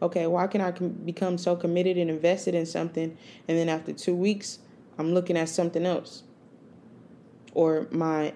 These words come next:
commitment or my investment isn't as much as it was first starting off. What's the real problem here? What is the real problem here?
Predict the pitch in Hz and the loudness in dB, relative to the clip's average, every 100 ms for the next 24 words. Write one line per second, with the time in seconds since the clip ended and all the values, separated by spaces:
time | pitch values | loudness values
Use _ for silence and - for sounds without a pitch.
0 | - - 180 190 202 185 165 160 165 160 | -12 -2 0 2 4 4 2 2 0 -2
1 | 156 156 175 190 175 170 160 - 160 160 | -2 2 2 2 -2 -2 -2 -2 -2 -2
2 | - - 160 156 151 160 185 - - 160 | -6 -4 0 0 0 0 0 0 -2 -2
3 | 143 147 170 190 180 175 - - - - | 0 0 4 6 4 2 -10 -20 -20 -2
4 | 175 160 156 151 147 151 180 - - - | 2 2 0 0 0 0 -2 -4 -10 -20
5 | - - - - 185 - 160 147 180 185 | -20 -20 -6 -2 0 0 0 2 4 6
6 | 180 180 185 180 185 170 156 151 143 139 | 4 0 -2 0 2 0 -4 -4 -4 -6
7 | - - - - - - 175 202 190 156 | -12 -20 -20 -20 -20 -6 2 4 4 2
8 | 147 147 170 180 175 180 180 190 185 170 | 0 2 2 2 0 -2 0 0 0 -2
9 | 156 147 | -2 -4